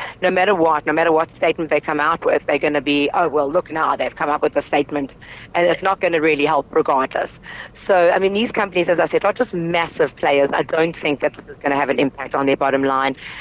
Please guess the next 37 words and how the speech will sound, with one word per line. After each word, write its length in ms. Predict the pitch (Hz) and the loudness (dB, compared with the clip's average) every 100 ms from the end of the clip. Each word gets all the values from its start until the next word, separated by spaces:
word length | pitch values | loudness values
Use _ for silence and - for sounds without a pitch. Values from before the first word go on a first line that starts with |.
| - | -6
And 120 | 208 | 0
if 140 | 247 - | 0 2
they 140 | 254 | 0
do, 280 | - 226 190 | 2 2 4
again, 300 | 170 180 175 | 4 2 2
it's 140 | - | -2
trying 260 | - 214 254 | -2 -2 0
to, 200 | 285 190 | 0 0
it's, 140 | 175 | -2
it's 240 | 226 - - | -4 -8 -4
not, 280 | 196 269 170 | -2 -2 -2
these 200 | 202 - | -6 -2
people 280 | 196 208 170 | -4 0 2
aren't 300 | 170 175 - | 2 0 0
the 140 | 160 | 0
people 280 | - 175 180 | 0 -2 0
they're 200 | 160 147 | 0 0
affecting, 400 | 139 185 170 139 | 0 -2 0 0
and 80 | 147 | -2
it's 100 | 151 | -2
not 160 | 175 | -2
gonna 200 | 254 214 | 0 0
change. 560 | - - 185 170 131 127 | -2 -10 -2 0 0 0
As 100 | 156 | 0
I 80 | 160 | 2
said, 200 | 185 160 - - - | 2 0 -2 -8 -2
what 120 | 196 | 0
is 120 | 277 | 0
the 140 | 240 - | -4 -2
aim 240 | 180 185 202 | 2 4 2
of 120 | 160 | -2
the 60 | - | -2
boycott? 460 | 143 - - - | 0 0 -4 -2
You're 80 | 160 | 0
not 140 | 208 | 0
gonna 180 | 302 285 | 2 2
change 480 | - - 170 165 | 0 -6 0 0